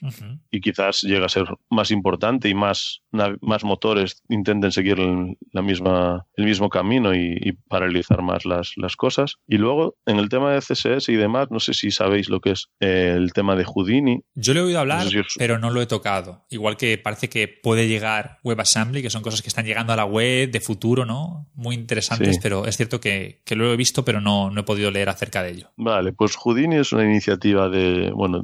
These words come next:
Speaker 2: del C S S Working Group en colaboración con otros grupos dentro del W tres C y están definiendo cómo va a ser un poco el futuro de, de C S S y specs nuevas que te van a permitir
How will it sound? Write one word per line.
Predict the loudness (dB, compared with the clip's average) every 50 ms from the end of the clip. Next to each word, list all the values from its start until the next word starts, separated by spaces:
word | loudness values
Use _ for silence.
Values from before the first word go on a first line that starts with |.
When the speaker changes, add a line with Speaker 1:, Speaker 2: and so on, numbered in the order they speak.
| -6 -10 _
Speaker 2:
del | 0 2 4 4 4 4
C | 2 0
S | 2 2 2
S | 2 2
Working | 2 2 2 0 0 -2 0 0 2
Group | 2 2 2 2 0 0 2
en | 2 2 2 2 0
colaboración | 0 0 2 2 2 2 2 2 0 0
con | 2 2
otros | 2 2 2 0 0 0
grupos | 2 0 0 2 0 0 0
dentro | 0 0 2 2
del | 2 4
W | 4 2 2 2 2 0 0
tres | -2 -4 -4 0
C | 0 0 0 -2 _ -4
y | 0 0
están | 0 2 2 0 0 2 2 4 4 4
definiendo | 2 2 2 2 2 4 4 4 2 2 0 -4 -6
cómo | -2 0 2 2 4
va | 4 2
a |
ser | 2 2 0 0
un | 0
poco | 0 2 2 0
el | 0
futuro | 0 -4 -4 -2 2 2 4 4
de, | 4 2 2 0 -2 -8 _ _ -8
de | -8 -6 -2
C | 0 0
S | 0 2 2 2 2 2
S | 2 2 2
y | 2 2 2 0 -2 -4 -6 -8 -8
specs | -8 -4 -2 -2 -2 0 0
nuevas | 2 2 2 2 0 0
que | 0
te | 0 2
van | 2 2
a | 2
permitir | 0 0 0 0 2 2 0 0